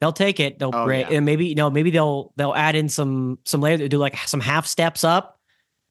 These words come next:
Speaker 1: back down, up. It could go anywhere. So that could
Speaker 2: Mm-hmm.
Speaker 1: really extend the length there. So I'm with you on the over. Reba's taking us over.
Speaker 2: I think
Speaker 1: I think
Speaker 2: Reba's gonna hit it and stay there.
Speaker 1: Stay there.
Speaker 2: But yeah, it's gonna, it's gonna be longer than three and a half.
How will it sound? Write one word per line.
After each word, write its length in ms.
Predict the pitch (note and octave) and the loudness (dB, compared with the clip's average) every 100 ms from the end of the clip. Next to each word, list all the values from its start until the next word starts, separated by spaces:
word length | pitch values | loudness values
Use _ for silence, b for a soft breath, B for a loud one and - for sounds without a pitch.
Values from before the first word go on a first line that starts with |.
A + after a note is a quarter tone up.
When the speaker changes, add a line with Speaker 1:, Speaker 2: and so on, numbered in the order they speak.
| _ _ _ - | _ _ _ -4
Speaker 1:
back 240 | D#3+ D#3 | -2 0
down, 280 | E3+ E3 F3+ | 2 2 2
up. 200 | E3+ F3 | 0 -2
It 80 | E3+ | -2
could 160 | G3+ F#3 | 0 2
go 180 | F#3+ F#3 | 4 4
anywhere. 460 | G3 D#3+ E2 - - | 2 0 -6 -10 -4
So 140 | D3 | -2
that 80 | B2 | 0
could 80 | B2+ | 0
Speaker 2:
Mm-hmm. 60 | D3+ | 0
Speaker 1:
really 180 | D#3 | 0
extend 440 | C#3 - D3 C#3+ C3+ | -2 0 0 0 -2
the 60 | |
length 260 | B2+ C3+ B2+ | -2 -2 -2
there. 240 | A2+ G2 - | -6 -6 -4
So 120 | C3+ | 0
I'm 140 | C#3 G3 | 2 4
with 180 | F#3 D#3+ | 2 0
you 260 | A#2+ G#2 - - | -2 -4 -10 -4
on 160 | C3 | -2
the 180 | B2 A#2+ | 0 0
over. 340 | A#2 F#2+ D#2+ - _ C3 | 0 -2 -8 -14 _ 0
Reba's 320 | C#3+ C#3 B2+ | 0 2 0
taking 260 | C#3 B2 | -4 -4
us 160 | A2 G#2+ | -4 -2
over. 320 | A2 F2 D#2 - | -2 -4 -8 -2
Speaker 2:
I 100 | C#3+ | 0
think 120 | F3+ D#3+ | 2 2
Speaker 1:
I 20 | |
think 80 | F#3 | 2
Speaker 2:
Reba's 320 | F3+ E3+ C3+ | 2 0 0
gonna 180 | D#3 C#3 | -2 -2
hit 240 | - E3+ | 0 0
it 240 | F#3+ - _ _ D3+ | 0 -4 _ _ -4
and 180 | C#3 | 0
stay 420 | - - C#3 D3 E3 | 0 0 0 0 2
there. 480 | F3+ F#3+ A3 A#3+ _ - | 2 0 -2 -6 _ -2
Speaker 1:
Stay 220 | E3 C3 | 0 0
there. 280 | F2+ F#2+ C#3 _ - | -2 -12 -18 _ -14
Speaker 2:
But 320 | C#3+ F3 - - _ _ _ _ _ _ _ _ _ _ _ _ _ _ | -2 -2 -2 -8 _ _ _ _ _ _ _ _ _ _ _ _ _ _
yeah, 240 | D#3+ A#2+ A#2 | -4 -2 -4
it's 120 | - | -4
gonna, 140 | C3 C3 | -6 -6
it's 120 | C#3 | -6
gonna 100 | B2 | -4
be 100 | A2+ | -4
longer 200 | G2 E2+ | -6 -10
than 80 | E2+ | -14
three 160 | - | -14
and 80 | - | -16
a 40 | - | -16
half. 220 | - | -20